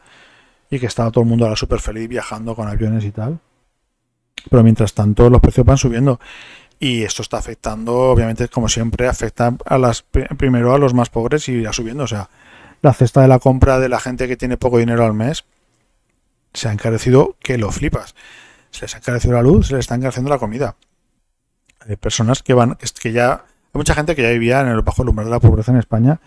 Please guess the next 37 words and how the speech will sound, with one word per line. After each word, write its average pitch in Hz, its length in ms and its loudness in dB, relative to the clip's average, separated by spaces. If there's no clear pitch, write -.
y - 40 0
mucha - 180 4
gente 120 240 -2
que 139 80 0
está 110 180 -4
entrando 113 1700 0
en 123 160 -8
bicicleta 117 500 -4
de 127 100 -2
cabeza, 120 420 -4
¿eh? - 60 -14
Mucha 113 200 -4
gente 117 320 0
que 143 100 2
se 123 60 0
está, 117 280 -2
que - 140 -6
es - 80 -4
que, 110 220 -6
que 107 180 -8
no, 107 440 -4
que - 120 -8
va 113 60 -2
a 101 40 -8
tener 117 220 -6
que 120 80 -8
elegir 113 280 -8
entre 127 240 -6
pagar 113 240 -2
la 113 60 -2
luz 117 240 0
y 139 40 -4
comer. 127 320 -4
Y 113 300 2
esto - 120 -6
está 123 140 -2
pasando. 131 500 2